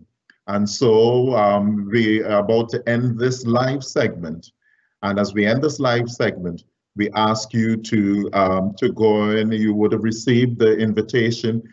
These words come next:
to join the Teams meeting. And so you'd have to close out of this live, um, session and sign in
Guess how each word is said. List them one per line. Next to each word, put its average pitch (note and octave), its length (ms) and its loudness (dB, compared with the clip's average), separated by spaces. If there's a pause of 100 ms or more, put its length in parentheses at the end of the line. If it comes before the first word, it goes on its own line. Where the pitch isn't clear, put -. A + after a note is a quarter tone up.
(160)
to B2+ 120 0
join A2+ 380 0
the G#2 100 0
Teams D3+ 540 -4
meeting. E2+ 560 -2 (460)
And F#2+ 160 -4
so A2+ 200 0
you'd G#2 140 0
have G2+ 200 0
to B2+ 80 -6
close A2 360 2
out A2+ 160 4
of G2+ 140 0
this G#2+ 240 0
live, A#2 540 -2 (180)
um, G2 400 -4
session G2+ 800 -8 (460)
and F#2+ 260 -2
sign A#2+ 540 -2
in F2 340 -2